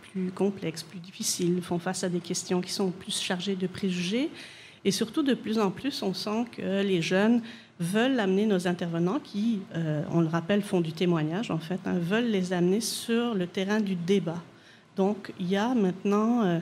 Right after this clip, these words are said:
cette volonté d'être, euh, pour ou contre, en fait. Pour ou contre les personnes trans, pour ou contre les questions de genre, pour ou contre l'homosexualité. Mais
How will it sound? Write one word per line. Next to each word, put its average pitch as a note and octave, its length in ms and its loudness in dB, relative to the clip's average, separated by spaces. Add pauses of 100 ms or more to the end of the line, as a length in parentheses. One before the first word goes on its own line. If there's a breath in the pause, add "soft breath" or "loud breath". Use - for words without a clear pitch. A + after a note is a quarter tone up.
(340 loud breath)
cette F3+ 300 0
volonté G3 720 4
d'être, G3+ 600 0
euh, F#3+ 160 2 (160)
pour C#4 360 2
ou A#3+ 60 0
contre, B3 540 -2
en E3 80 -6
fait. - 160 -14 (320)
Pour C#4 320 4
ou G3 40 -2
contre G#3 540 -2
les F3 60 0
personnes F#3 400 -2
trans, B3+ 360 0 (220)
pour C#4+ 340 0
ou - 20 -2
contre G#3+ 400 -2
les F3+ 60 -4
questions E3+ 400 -2
de F3 40 2
genre, B3 380 0 (140)
pour D4+ 260 0
ou G#3 160 -6
contre G#3 240 0
l'homosexualité. F#3 800 -2 (640 loud breath)
Mais F#3+ 140 4